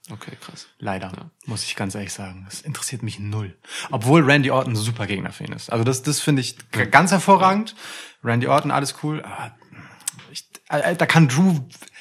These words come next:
Speaker 2: nur teilweise was für, so, ne?
Speaker 1: Er performt ja gut, ne, mit Sachen
Speaker 2: Genau.
Speaker 1: Promos, Promo, Rhetorik, Stil und so, das ist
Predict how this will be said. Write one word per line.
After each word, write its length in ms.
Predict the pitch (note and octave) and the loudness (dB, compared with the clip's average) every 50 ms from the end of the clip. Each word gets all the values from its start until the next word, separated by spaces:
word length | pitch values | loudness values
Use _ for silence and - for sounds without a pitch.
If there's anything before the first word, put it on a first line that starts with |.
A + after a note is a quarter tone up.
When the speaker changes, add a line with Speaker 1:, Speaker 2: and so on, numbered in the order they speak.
| - - - - - - | -20 -20 -20 -16 -2 2
Speaker 2:
nur 240 | C#3+ D3+ E3 E3+ D#3 | 6 8 8 8 6
teilweise 500 | D3 D3 C#3 B2+ A#2 A2 A2+ G#2 G#2 G2+ | 6 4 2 2 2 2 0 -2 -2 -4
was 120 | G#2 - | -4 -6
für, 340 | - - - G2+ - - F#2 - | -6 -6 -6 -6 -6 -6 -10 -12
so, 200 | - - G2+ G2+ | -10 -6 -6 -2
ne? 380 | G#2+ A#2+ C3 C#3+ C#3+ F#3+ F3+ C3 | -2 -2 -2 -4 -6 -8 -8 -6
Speaker 1:
Er 60 | A#2 A#2+ | -6 -2
performt 360 | A#2 A#2 A2+ - A2 G#2 G#2+ | -2 -2 0 2 2 2 2
ja 80 | G#2+ G#2 | 0 0
gut, 200 | G2 G2+ G2+ G2+ | 0 0 0 0
ne, 80 | G#2 | -2
mit 200 | G2+ G2+ G2+ G2+ | -2 -2 -2 -4
Sachen 220 | F#2+ G2+ G2+ G2 G2 | -4 -6 -6 -2 4
Speaker 2:
Genau. 160 | - F3 B2+ | 6 6 6
Speaker 1:
Promos, 220 | G#2+ A2+ G#2+ - | 6 2 0 -2
Promo, 280 | - - - A2+ A2+ A2 | -4 -2 0 0 2 0
Rhetorik, 460 | G#2 A2 G#2 - - A2 A2 A2+ G#2+ - | 0 -2 -4 -2 -2 0 0 0 -2 -4
Stil 360 | - - - A2+ A2 A2+ A2 | -6 -4 -2 -2 0 0 -2
und 80 | G#2 | -2
so, 100 | G#2 - | -4 -4
das 40 | |
ist 20 | A2 | -2